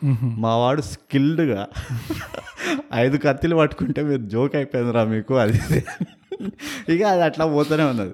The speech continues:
Speaker 1: ఆ.
Speaker 2: మేము అంటున్నాం, "అరే, అది కాదురా." నేను కూడా చెప్తున్నా, జోక్
Speaker 1: ఉమ్.
Speaker 2: నా పైన ఉన్నది, కానీ
Speaker 1: ఉమ్.
Speaker 2: నేను కూడా వాడికి ఎక్స్‌ప్లెయిన్ చేస్తున్నా, "అరే కాదురా, జోక్ నా పైన ఉన్నదిరా, వీడి
Speaker 1: ఉమ్.
Speaker 2: పైన, అరే మీరు మారారా రా, ఒకటికి ఛాన్స్ ఇయ్యరారా, ఇట్లానేనారా" అది ఇది అనుకుంటూ మొదలుపెట్టిండు.
Speaker 1: ఉమ్.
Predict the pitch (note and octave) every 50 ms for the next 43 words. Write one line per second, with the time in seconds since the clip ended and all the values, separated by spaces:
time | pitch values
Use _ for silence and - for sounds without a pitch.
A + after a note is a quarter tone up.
0 | - - C3+ B2+ B2 A#2+ A#2 - _ - - B2+ D3 E3 D#3+ C#3+ C#3+ C#3+ D#3 E3
1 | E3 D3+ F2+ A#2 A#2+ D3 D#3+ D#3+ A#2 - - - A2 G#2 A2 A#2+ B2+ C3 B2 A2
2 | G2+ F#2+ F#2 F#2+ A2 B2 - - _ - _ _ _ _ - A#2+ A#2+ B2+ C#3 E3
3 | F#3+ G3 F3+ F3+ C3 - - B2 G2 E2+ - - G2+ C3 A#2 A#2+ G#2+ B2 B2+ A#2+
4 | B2+ - C#3+ C#3+ C#3+ C3 G#2+ F#2+ F2+ - - - - A#2 C3 C3 C3+ D3 D#3 D#3
5 | D#3 C#3 B2+ B2 B2 A#2+ A#2+ A2+ G#2 - - C#3 C3 B2+ B2+ A#2 - - G2+ -
6 | - G#2 A#2+ A2+ G#2 G#2 G#2+ A2+ B2+ B2+ G2+ G#2 G#2 A2 A#2 - G#2+ F#2+ F#2 F#2+
7 | - A#2+ B2 B2 A#2+ A2 G#2 F#2 E2+ E2 F2 F#2+ A#2 - C3 B2+ B2 A#2+ A#2 A#2
8 | G#2+ G2 - - _ _ - A#2 B2+ C#3 C3+ C#3+ B2+ A2 G#2 F#2+ F#2+ G#2 B2 C#3
9 | C#3+ C#3 B2 A2+ A2 A#2+ C3 C3 A#2+ - _ _ _ - A2 G#2+ A#2+ C3 - C3
10 | C3+ C3 A#2 F#2+ - - - - G#2+ F2+ G#2 B2 C3+ - - D3+ C#3+ C3+ C3 A#2+
11 | A2+ A2 A#2+ B2 A#2 - - G2+ - - C#3+ C#3+ D3 C#3+ C3+ C3 A#2+ A2+ A#2 A#2
12 | A#2+ A2+ A2 A2 A2+ B2+ B2 B2 B2+ A#2+ A2 B2 B2 A#2+ C#3 C3 A#2 G#2+ G#2 G#2
13 | G2+ F#2+ - - - - - - C3 B2 A#2 A2 A2 A#2